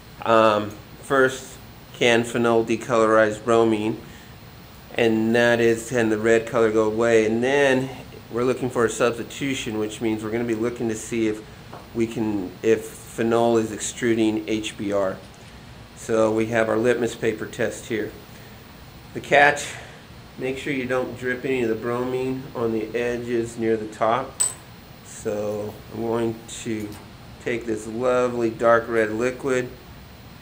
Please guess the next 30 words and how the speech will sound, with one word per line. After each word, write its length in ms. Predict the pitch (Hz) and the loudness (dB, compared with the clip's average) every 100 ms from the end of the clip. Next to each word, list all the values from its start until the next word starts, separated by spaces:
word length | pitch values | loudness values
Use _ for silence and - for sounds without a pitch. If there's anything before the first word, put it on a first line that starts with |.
| - | -6
and 360 | 113 104 104 | -4 -2 -4
you 80 | 107 | -6
can 180 | 120 110 | -6 -8
see, 600 | - - 135 127 123 123 - - | -8 -4 0 2 2 -2 -10 -6
even 240 | 113 123 | -2 2
though 140 | 127 123 | 4 4
I 60 | |
squirted 500 | 113 - 123 117 110 | 4 0 0 0 2
it 20 | 113 | 2
in, 320 | 120 120 123 - - - - - | 2 2 -2 -10 -18 -20 -20 -6
like 180 | 113 117 | -6 0
on 100 | 117 | 0
the 60 | |
previous 540 | 110 - 131 127 131 120 | 0 -2 -4 0 -2 -2
experiment, 560 | 117 - 120 120 117 | -8 -4 0 2 0
the 60 | 113 | -2
color 680 | - - 143 135 123 110 107 - - - - - - - - - | -10 0 2 4 4 4 0 -10 -18 -20 -20 -20 -20 -20 -20 -2
of 180 | 113 110 | 0 0
the 80 | 113 | -2
dark 360 | 110 120 120 | 6 6 6
red 440 | 117 113 120 127 147 | 4 4 6 2 0
immediately 640 | - 113 120 123 120 120 113 | -4 0 2 4 4 2 -2
decolorizes. 1120 | 113 110 - 123 120 123 120 123 120 127 127 - - - - - - - - | -4 -10 -6 -4 0 2 2 2 0 -2 -4 -14 -20 -20 -20 -20 -20 -20 -16
And 240 | 110 107 104 | -8 -4 -2
I've 120 | 104 | 2
now 260 | 113 117 | 4 6
added 260 | 113 113 107 | 6 4 2
enough 380 | 104 107 110 - | 0 0 0 -2
drops 680 | 113 113 117 120 - - - | 2 4 4 2 -4 -14 -8
that 320 | 117 107 | -6 -4